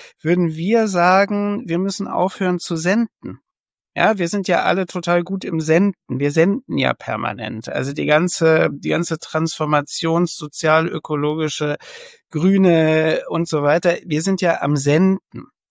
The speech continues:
Und übrigens war ja das ganze letzte Jahr ein, ein super Sendung in Sachen Demokratie. Ja,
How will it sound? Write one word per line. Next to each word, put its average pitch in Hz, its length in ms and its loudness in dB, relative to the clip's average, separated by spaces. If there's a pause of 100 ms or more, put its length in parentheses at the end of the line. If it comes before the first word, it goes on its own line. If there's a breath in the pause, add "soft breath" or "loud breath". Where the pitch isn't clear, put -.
Und 143 160 -4
übrigens 170 380 -2
war 147 160 0
ja 156 160 4
das 143 180 -4
ganze 160 320 -2
letzte 147 420 -6
Jahr 139 360 0
ein, 143 360 -2
ein 143 560 -4
super 170 460 2
Sendung 160 720 2
in 147 220 -6
Sachen 160 320 -2
Demokratie. 147 800 -2 (920)
Ja, 160 260 0